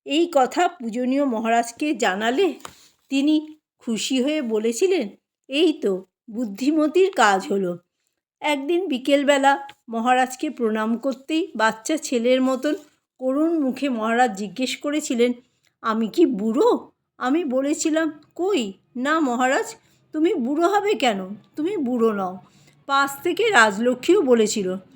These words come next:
"না বাবা, আপনি একটুও বুড়ো নন।" মহারাজ আবার বললেন, "তবে যে কেউ কেউ বুড়ো বলে আমাকে।" আমি উত্তর দিলাম, "ওই এমনি মজা করে বলে,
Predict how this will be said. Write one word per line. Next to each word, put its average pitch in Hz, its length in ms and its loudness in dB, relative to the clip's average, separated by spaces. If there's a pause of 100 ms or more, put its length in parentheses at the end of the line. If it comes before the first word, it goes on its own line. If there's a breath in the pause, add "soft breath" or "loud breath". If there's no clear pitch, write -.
(240 loud breath)
"না 294 300 4
বাবা, 208 480 0 (180)
আপনি 285 340 0
একটুও 349 500 2
বুড়ো 240 280 2
নন।" 190 240 -4 (480 soft breath)
মহারাজ 330 580 2
আবার 311 380 6
বললেন, 220 420 2 (440)
"তবে 302 280 2
যে 320 160 0
কেউ 269 320 2
কেউ 294 380 0 (120)
বুড়ো 233 280 2
বলে 269 340 2
আমাকে।" 285 460 2 (480 soft breath)
আমি 254 200 0
উত্তর 269 400 -2
দিলাম, 294 580 0 (320)
"ওই 381 140 -2
এমনি 285 420 2
মজা 233 420 0
করে 285 280 -2
বলে, 190 380 -2